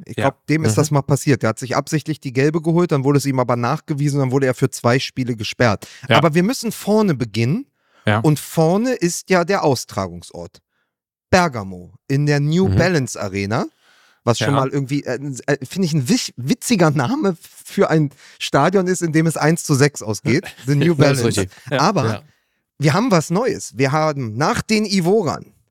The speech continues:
Speaker 1: den Eidgenossen und den Rothosen haben wir jetzt die Bergamasken.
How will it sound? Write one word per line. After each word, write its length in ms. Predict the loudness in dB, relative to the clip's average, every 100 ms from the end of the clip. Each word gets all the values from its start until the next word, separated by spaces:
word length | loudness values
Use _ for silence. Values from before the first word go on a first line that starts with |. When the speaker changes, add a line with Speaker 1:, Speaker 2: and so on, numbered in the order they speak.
| -6
Speaker 1:
den 260 | 2 4
Eidgenossen 840 | 4 0 0 0 2 0 -2 -8 -8 _ _ 2
und 220 | 2 4
den 140 | 2
Rothosen 720 | 2 2 0 -2 0 2 2 2
haben 160 | 4
wir 100 | 4
jetzt 360 | 4 2 -2 -12 _ _ _ -12
die 260 | -4 -2
Bergamasken. 1400 | 0 2 2 2 0 0 2 2 0 -2 -4 -2 -2 -4